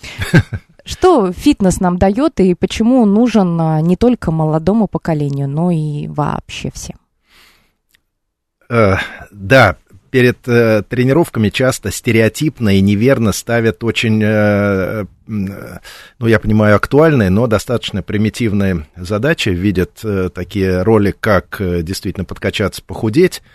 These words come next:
Speaker 1: ну, или стать сильнее, выносливее, собственно, и все. И поэтому, когда современным людям, естественно, не, не нужно проявлять ни огромную силу, ни быть сверхвыносливым,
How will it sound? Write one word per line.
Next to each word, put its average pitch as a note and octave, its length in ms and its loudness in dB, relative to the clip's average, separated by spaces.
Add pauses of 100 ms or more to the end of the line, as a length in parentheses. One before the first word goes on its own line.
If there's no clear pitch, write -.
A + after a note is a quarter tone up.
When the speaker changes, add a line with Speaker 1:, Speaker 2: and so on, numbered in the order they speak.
(760)
Speaker 1:
ну, G2+ 180 -4
или A#2 100 0
стать G2+ 280 -6
сильнее, G#2 320 0
выносливее, G#2+ 440 0
собственно, A2+ 340 -4
и A#2 40 -2
все. F#2 300 -2
И F2+ 180 -10
поэтому, G2 340 -4
когда G2+ 320 0
современным G#2 640 2
людям, F2+ 300 2
естественно, F#2 520 -4
не, G2 200 0
не G#2+ 180 4
нужно G2 360 0
проявлять G2 520 0
ни G#2+ 100 0
огромную G2 540 2
силу, F#2 340 -4
ни F#2+ 260 0
быть E2+ 300 -2
сверхвыносливым, F#2+ 1040 -2